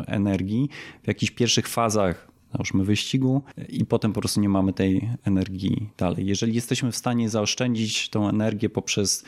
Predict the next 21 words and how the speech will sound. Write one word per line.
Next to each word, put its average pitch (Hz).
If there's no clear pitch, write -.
mm, 98
o-, -
opanowanie 113
swojego -
oddychania 117
i 101
właśnie 101
oddychanie 98
przeponą, 107
e, 107
to, 95
to 107
możemy 95
mieć 98
dużo 113
większy 107
zasób 98
na 95
później. 87
Były 131
badania 117